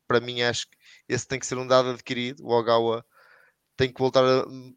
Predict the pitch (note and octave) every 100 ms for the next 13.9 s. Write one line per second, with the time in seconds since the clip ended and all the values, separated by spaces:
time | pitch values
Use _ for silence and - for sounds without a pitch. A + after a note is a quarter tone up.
0 | _ C3+ B2 C3 C3 C3 B2 B2 - G#2+
1 | A2 - - C3+ B2+ C3 - C3 B2 A#2+
2 | C#3+ - B2+ - B2 - A#2+ G#2 G#2+ -
3 | A2+ A#2+ A2+ A#2+ A2+ A2+ A2+ A#2+ A2+ A2
4 | A2 G#2+ C3+ D3 - - _ _ _ _
5 | _ _ _ G#2+ G#2+ G#2 G#2+ - A2+ A2
6 | A2 A2 A2+ G#2+ A2 A2+ A2 G#2+ G#2 G#2
7 | G#2 - G#2 G#2 G#2 - A2 - A#2 -
8 | G2+ A2+ B2+ A2+ G#2 G2+ G#2 G#2 - G#2
9 | A2 C3 - A#2 - - - - A#2 C3
10 | B2+ B2 B2 B2+ A#2+ B2+ B2 - C3 B2+
11 | - B2 B2 - - - _ _ _ _
12 | - C3 - B2+ - B2 B2 - C3+ C3
13 | C3 - _ C3+ C3 C#3 C3+ D#3 -